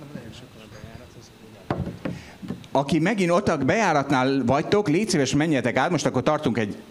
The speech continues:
harminc másodperc szünetet, ott, ott sokkal több hely van. Tehát menjetek át a túloldalára, mert nem férnek be sokan a bejáratnál. Tehát mondjuk, ha tizen átmentek, akkor már jók is vagyunk. Köszönjük szépen. Lehet.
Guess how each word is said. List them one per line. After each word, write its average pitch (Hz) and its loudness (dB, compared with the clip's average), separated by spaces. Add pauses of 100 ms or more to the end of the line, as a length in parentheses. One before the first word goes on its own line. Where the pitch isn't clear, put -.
(200)
harminc 143 2
másodperc 120 0
szünetet, 117 0
ott, 165 -2
ott 170 0
sokkal 190 2
több - 0
hely 110 2
van. 82 0 (200)
Tehát 131 0
menjetek 165 0
át 139 0
a 127 0
túloldalára, 127 2
mert 156 2
nem 170 0
férnek 120 2
be 117 2
sokan 117 0
a 104 2
bejáratnál. 90 0
Tehát - -6 (320)
mondjuk, 131 0
ha 131 -6
tizen 127 2
átmentek, 107 0
akkor 98 -2
már 98 0
jók 92 -2
is - -4
vagyunk. 78 -2 (2000)
Köszönjük 87 -2
szépen. 151 -2 (2750)
Lehet. 95 -2